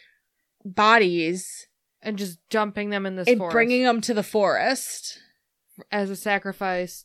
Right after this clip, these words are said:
Speaker 2: to the devil.
Speaker 1: I would assume it would be some sort of sacrificial or, or some sort of weird
Speaker 2: What is
Speaker 1: ritual.
Speaker 2: so sacrificial? It has to be a ritual, 'cause,
Speaker 1: It has
Speaker 2: like,
Speaker 1: to
Speaker 2: what
Speaker 1: be
Speaker 2: is
Speaker 1: some
Speaker 2: so sacrificial about a dead person anyways? Everyone has,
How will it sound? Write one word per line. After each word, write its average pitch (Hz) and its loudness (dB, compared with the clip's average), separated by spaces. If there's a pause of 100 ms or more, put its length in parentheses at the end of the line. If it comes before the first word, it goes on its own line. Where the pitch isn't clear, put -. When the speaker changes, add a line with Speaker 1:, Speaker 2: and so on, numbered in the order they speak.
Speaker 2:
to 202 -10
the 180 -12
devil. 170 -12 (260)
Speaker 1:
I 220 0
would 349 -2
assume 226 -2
it 320 0
would 262 -4
be 330 -2
some 320 -4
sort 320 -4
of 269 -4
sacrificial 220 -2
or, 226 0
or 196 -4
some 226 -2
sort 254 2
of 214 0
weird 208 -2
Speaker 2:
What 277 4
is 392 2
Speaker 1:
ritual. 240 4
Speaker 2:
so 311 2
sacrificial? 269 -2
It 214 -4
has 311 0
to - -18
be 262 0
a 220 2
ritual, 208 -6
'cause, 214 -12
Speaker 1:
It - -4
has 269 4
Speaker 2:
like, 262 -2
Speaker 1:
to - -2
Speaker 2:
what 381 6
Speaker 1:
be 349 4
Speaker 2:
is 349 -2
Speaker 1:
some 339 0 (160)
Speaker 2:
so - -18
sacrificial 247 -2
about 214 0
a 208 0
dead 185 -4
person 214 -4
anyways? 185 0
Everyone 247 -2
has, 240 -2